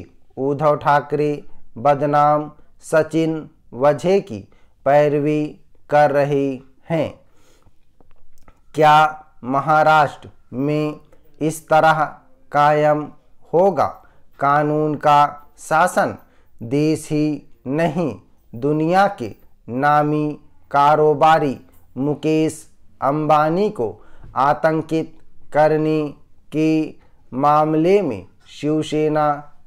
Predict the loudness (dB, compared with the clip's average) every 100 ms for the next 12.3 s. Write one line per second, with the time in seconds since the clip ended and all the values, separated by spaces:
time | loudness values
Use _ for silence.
0 | -8 -4 -2 -2 -8 -18 -20 -20 -4 0
1 | 2 2 -2 0 -2 -4 -12 -20 -10 -2
2 | 0 0 -2 -6 -16 -16 -20 -14 -10 -10
3 | -4 -2 -2 0 0 0 -6 -20 -18 -6
4 | -2 0 -2 -6 -18 -20 -20 -10 -2 0
5 | 0 0 -2 -2 -4 -4 -10 -20 _ -16
6 | -8 -4 -2 -2 0 4 4 2 -4 -20
7 | -16 -6 -4 -2 0 2 0 -2 -6 -16
8 | -20 -10 -4 -2 -2 -4 -8 -8 -10 -20
9 | -20 -14 0 2 4 0 -2 2 2 2
10 | -2 -20 -20 -10 -4 -2 2 2 4 2
11 | 0 -4 -20 -20 -20 -6 0 0 2 4
12 | 4 4 0